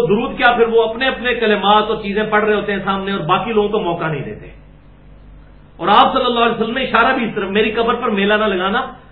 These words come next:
کہیں بھی درود پڑھو گے میرے تک پہنچا دے گا اللہ۔ الحمدللہ، یہ ہے مزاج۔ تو آپ یہ بات کر سکتے ہیں کہ جس نے میری قبر پہ حاضری نہ دی اس نے میرے ساتھ بے وفائی کی؟ والعیاذ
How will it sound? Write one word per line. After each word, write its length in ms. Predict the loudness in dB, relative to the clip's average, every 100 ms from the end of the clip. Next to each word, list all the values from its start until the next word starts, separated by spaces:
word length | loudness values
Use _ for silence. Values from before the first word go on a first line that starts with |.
| -20 -20 -4
کہیں 260 | 2 6 8
بھی 180 | 8 6
درود 320 | 2 0 2
پڑھو 200 | 2 4
گے 100 | 2
میرے 240 | 0 -2
تک 260 | -4 -6 -8
پہنچا 380 | -10 -4 -2 -2
دے 100 | -6
گا 60 |
اللہ۔ 200 | -12 -16 -20 -20 -20 -18 -16
الحمدللہ، 520 | -12 -8 -8 -8 2
یہ 100 | 4
ہے 100 | 4
مزاج۔ 340 | 2 -2 -4 -6 -10 -18 -18
تو 60 | -2
آپ 220 | 6 8
یہ 140 | 8 6
بات 220 | 6 4 4
کر 140 | 2
سکتے 200 | 0 -2
ہیں 80 | -2
کہ 80 | -2
جس 180 | -4 -2
نے 120 | -2
میری 160 | 0
قبر 260 | 0 0 2
پہ 60 | 6
حاضری 300 | 4 4 0
نہ 80 |
دی 160 | -2 -2
اس 100 | -4 -2
نے 60 |
میرے 220 | 0 2 2
ساتھ 180 | 2
بے 140 | 2 2
وفائی 360 | 2 2 0 0
کی؟ 100 | -8 -10 -18 -20 -14
والعیاذ 480 | -8 -4 -4 -4 -4